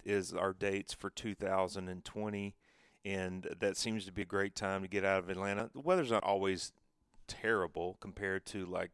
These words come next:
you know, New York and some of those places for these, but still, it's usually rainy and cold here. It's going down there, and it's beautiful. It's seventy-five degrees, and,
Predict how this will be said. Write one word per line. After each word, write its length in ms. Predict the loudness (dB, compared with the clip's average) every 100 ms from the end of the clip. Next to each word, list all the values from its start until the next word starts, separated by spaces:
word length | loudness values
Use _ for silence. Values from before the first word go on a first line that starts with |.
| -10
you 120 | -10
know, 120 | -8
New 160 | -6 -6
York 380 | -2 -2 -2 -4
and 120 | -8
some 140 | -6 -6
of 20 |
those 140 | -6
places 480 | -6 -6 -4 -6 -10 -14 -20 -4
for 120 | 0
these, 220 | 2 0 0
but 160 | -4
still, 420 | 0 8 8 8
it's 180 | 0 -2
usually 300 | -2 -2 -2
rainy 460 | 0 0 0 -2 -4
and 140 | -4
cold 380 | 0 2 2 0
here. 340 | -2 0 -2 -6 -18 -14 -8
It's 240 | -4 -4 -2
going 260 | -2 0 2
down 220 | 0 0
there, 120 | 0 0
and 40 |
it's 100 | -4
beautiful. 420 | -4 -2 -2 -4
It's 100 | -4
seventy-five 720 | 2 2 2 -2 4 4 2
degrees, 640 | -4 -2 0 2 0 0 0
and, 180 | -2